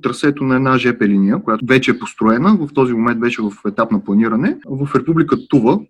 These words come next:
която е федерална република, част от Руската федерация, на границата между Монголия и, и Русия на практика. Изключително красива страна. Географски се пада в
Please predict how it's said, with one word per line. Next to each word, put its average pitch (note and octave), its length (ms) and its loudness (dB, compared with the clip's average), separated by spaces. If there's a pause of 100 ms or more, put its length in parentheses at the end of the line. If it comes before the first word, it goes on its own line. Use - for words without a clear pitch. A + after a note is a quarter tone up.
която C3+ 240 2
е C3+ 80 -4
федерална B2 380 2
република, A2+ 500 -2
част A2 260 0
от - 100 -20
Руската A2 360 -10
федерация, C#3+ 640 -4
на G#3 180 2
границата C#3+ 480 0
между A#2+ 280 0
Монголия A2 540 2 (600)
и, G#2+ 320 2 (160)
и A#2+ 100 6
Русия G#2+ 380 -2
на F#2+ 120 -4
практика. F3+ 500 -8 (140)
Изключително C#3 420 -4
красива G#2 340 -4
страна. C3 440 -2 (260)
Географски B2 680 0
се - 180 -14
пада C#3+ 220 0
в D3 180 -4